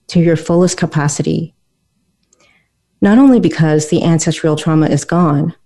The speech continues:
but because now the ancestral strengths and blessings are present and unimpeded. She goes on to write that it's in, in the highest interest of your ancestors to see you thrive,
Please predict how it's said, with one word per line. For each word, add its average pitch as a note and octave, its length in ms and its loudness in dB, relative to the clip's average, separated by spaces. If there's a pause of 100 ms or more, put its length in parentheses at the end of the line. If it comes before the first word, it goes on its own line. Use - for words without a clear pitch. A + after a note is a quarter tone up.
(520)
but F3+ 160 -4
because F#3+ 440 0
now F#3 280 2
the G3 160 0
ancestral D#3 760 -2
strengths E3 480 -2
and E3 160 2
blessings D#3 480 0
are D#3 100 -2
present D#3 680 -2 (320)
and E3 220 0
unimpeded. D#3 840 0 (2000)
She - 160 -4
goes C#4 160 2
on D#4 140 6
to A#3+ 100 2
write D#3 440 0 (100)
that D#3 600 -2 (380)
it's F3+ 140 -2
in, A#3 340 2 (240)
in A3 140 4
the B3 80 6
highest E3+ 460 0
interest F#3 280 0
of D#3 120 0
your E3 180 -2
ancestors D#3+ 720 0
to - 180 -12
see G3 300 -2
you F#3+ 100 2
thrive, D#3+ 680 -4